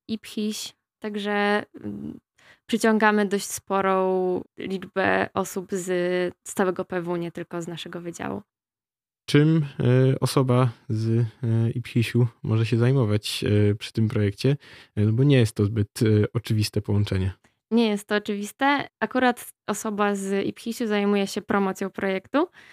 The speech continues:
Speaker 1: e, czyli właśnie jest bardzo zaangażowana w p-, prowadzenie mediów społecznościowych, pisanie postów na Facebooku i też reprezentowanie koła projektu,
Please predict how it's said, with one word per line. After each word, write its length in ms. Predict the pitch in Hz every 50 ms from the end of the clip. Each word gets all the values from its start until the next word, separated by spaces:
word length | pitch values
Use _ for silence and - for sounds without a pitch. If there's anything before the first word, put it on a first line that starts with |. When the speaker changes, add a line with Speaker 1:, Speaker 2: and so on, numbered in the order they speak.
| - - _ _ _ _ -
Speaker 1:
e, 260 | 185 190 190 190 196
czyli 120 | 190 - 220
właśnie 200 | 214 220 - 226
jest 100 | 214 202
bardzo 260 | 208 220 196 208 214
zaangażowana 640 | 214 214 214 220 202 208 196 208 202 208 196 190 196
w 80 | 196 -
p-, 320 | _ 190 190 190 190 190 - _
prowadzenie 760 | - 202 190 180 196 185 - 196 190 190 185 190 190 190 190
mediów 760 | 196 220 233 226 220 240 240 247 247 233 - - - - - 240
społecznościowych, 960 | - - 233 233 220 - 226 220 214 - - 226 214 208 208 208 208 208 208
pisanie 400 | - - 202 - 202 190 190 185
postów 400 | - 220 220 214 - 220 202 -
na 120 | 214 208 202
Facebooku 760 | - 208 196 190 190 202 202 196 - _ 202 202 196 196 - - - - - - - _ _ _
i 80 | - 180
też 500 | - - 190 190 196 - - - - - - _ -
reprezentowanie 1300 | 214 208 208 - 214 202 196 202 196 185 196 185 190 190 190 190 190 190 190 190 185 185 185 185 185 190 - - _ _ -
koła 520 | - 208 196 190 196 190 180 180 190 190 190 _
projektu, 880 | - - 190 185 185 190 - - - - 196 185 185 185 185 185 190 -